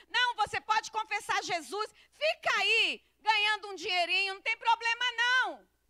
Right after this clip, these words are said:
Afinal de contas, você precisa trabalhar." O evangelho, amado, tá sendo pregado pras pessoas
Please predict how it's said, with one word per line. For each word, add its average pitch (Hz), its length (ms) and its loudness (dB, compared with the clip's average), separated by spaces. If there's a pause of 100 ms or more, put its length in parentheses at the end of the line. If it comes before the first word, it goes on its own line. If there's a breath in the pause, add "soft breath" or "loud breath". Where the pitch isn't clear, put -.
(520 soft breath)
Afinal 392 440 0
de 381 100 -12
contas, 381 260 -4
você 359 220 -2
precisa 349 380 -8
trabalhar." 349 600 -2 (2500 soft breath)
O 427 120 0
evangelho, 415 680 4
amado, 415 260 2
tá 381 140 2
sendo 392 320 -6
pregado 311 760 2 (1700)
pras 403 240 2
pessoas 370 1200 0